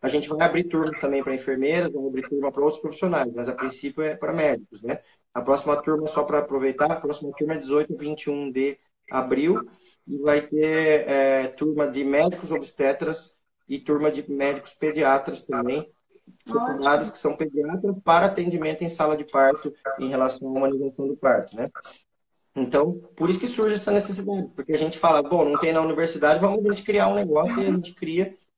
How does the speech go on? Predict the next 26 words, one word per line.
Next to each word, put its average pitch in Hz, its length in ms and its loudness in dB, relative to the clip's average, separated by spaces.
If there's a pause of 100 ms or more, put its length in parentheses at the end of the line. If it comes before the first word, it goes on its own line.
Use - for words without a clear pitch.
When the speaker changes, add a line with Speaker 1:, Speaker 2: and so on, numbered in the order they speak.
Speaker 1:
e 151 100 -12
passa 147 360 0
a - 20 -8
fazer, 135 480 0
né? 120 160 -10 (1200)
Então, 135 560 2
é, 139 680 4
eu 160 260 4
sou 175 160 0
esperançoso 185 640 4
nesse 170 200 -2
sentido, 160 460 -2
que 175 100 -4
eu 151 160 0
acho 147 220 0
que 135 680 -2
realmente 147 420 2
é 165 40 -4
com 165 140 -4
o 170 60 4
ensino 180 560 0
que 196 100 -4
a 185 80 -2
coisa 165 320 0
vai, 131 340 0 (140)
né? 123 200 -6